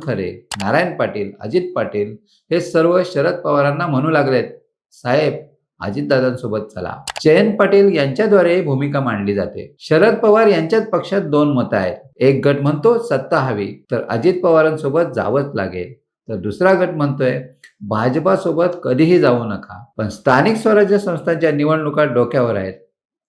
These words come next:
यावेळी फुटलेला पक्ष परवडणार नाही. म्हणूनच आता दोन्ही बाजूच्या नेत्यांनी एकत्र येण्याचा तोल सांभाळायला सुरुवात केली. त्यामुळे हे काका पुतण्यांमध्ये खरंच मनोमिलन झालंय की ही निवडणुकीआधीची रणनीती?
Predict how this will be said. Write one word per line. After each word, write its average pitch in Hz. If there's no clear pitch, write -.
यावेळी 110
फुटलेला 170
पक्ष -
परवडणार 127
नाही. 98
म्हणूनच 196
आता 139
दोन्ही 147
बाजूच्या 175
नेत्यांनी 147
एकत्र 180
येण्याचा 143
तोल 208
सांभाळायला 131
सुरुवात 127
केली. -
त्यामुळे 175
हे 160
काका 156
पुतण्यांमध्ये 156
खरंच 180
मनोमिलन 190
झालंय 190
की 165
ही 165
निवडणुकीआधीची 180
रणनीती? 170